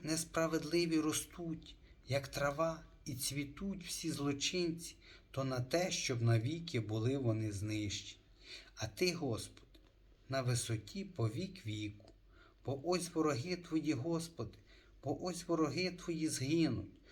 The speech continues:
розпорошаться всі беззаконники. І Ти рога мого підніс, немов в однорожця.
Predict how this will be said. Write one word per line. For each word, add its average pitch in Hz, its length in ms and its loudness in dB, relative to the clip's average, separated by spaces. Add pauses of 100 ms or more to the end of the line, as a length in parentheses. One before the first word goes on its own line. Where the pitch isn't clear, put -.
(220)
розпорошаться 156 1000 2
всі - 300 -6
беззаконники. 151 1080 2 (520)
І 135 80 -4
Ти 160 240 2
рога 160 460 2 (220)
мого 147 320 4
підніс, 160 680 -2
немов 156 500 4 (500)
в - 40 -16 (120)
однорожця. 160 880 4